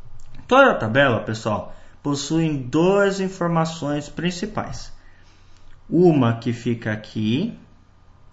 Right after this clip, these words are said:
que representa as informações que contém as linhas, certo? E aqui em cima nós temos as informações referente às colunas.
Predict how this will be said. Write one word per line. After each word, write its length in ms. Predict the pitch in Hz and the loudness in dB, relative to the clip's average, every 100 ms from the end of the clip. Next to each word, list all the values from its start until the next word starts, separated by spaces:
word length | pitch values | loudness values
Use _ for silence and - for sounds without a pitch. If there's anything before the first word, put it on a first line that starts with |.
| - - - - - - - | -20 -20 -20 -20 -20 -18 -4
que 120 | 123 | 0
representa 760 | 127 127 123 120 131 120 120 | 0 -2 -2 -2 0 0 -2
as 80 | 117 | -2
informações 800 | 120 131 123 120 113 127 120 113 | -2 -2 0 0 -2 -2 -2 -4
que 180 | - 117 | -10 -10
contém 680 | 113 117 113 110 107 101 - | -6 -4 -4 -4 -6 -6 -2
as 320 | 131 165 180 | 0 0 0
linhas, 880 | 120 101 95 92 101 147 202 - - - - - - - | -4 -4 -4 -4 -2 -2 -4 -10 -20 -20 -20 -20 -20 -20
certo? 920 | - - - - 113 110 160 170 254 - - - - - - _ - - - - - - - | -20 -18 -16 -6 0 2 0 -2 -10 -10 -18 -20 -20 -20 -20 _ -20 -20 -20 -20 -20 -18 -4
E 180 | 214 233 | 2 4
aqui 220 | 226 233 | 2 2
em 120 | 220 | 2
cima 440 | 220 - 240 220 | 0 2 4 4
nós 200 | 190 180 | 2 0
temos 320 | 180 196 202 190 | -2 -2 -2 0
as 160 | 185 | -2
informações 1200 | 185 185 190 165 147 - 190 214 180 123 - - - - - - - | -2 -2 0 0 -2 -4 -2 0 2 0 -6 -16 -20 -20 -20 -20 -8
referente 960 | 151 180 170 180 165 180 202 208 - 202 | -2 -2 0 0 2 2 0 -4 -4 0
às 260 | 185 190 | 0 0
colunas. 1200 | - - - 240 214 190 190 156 98 95 - - | -6 -10 -4 -2 0 0 0 0 -2 -6 -12 -18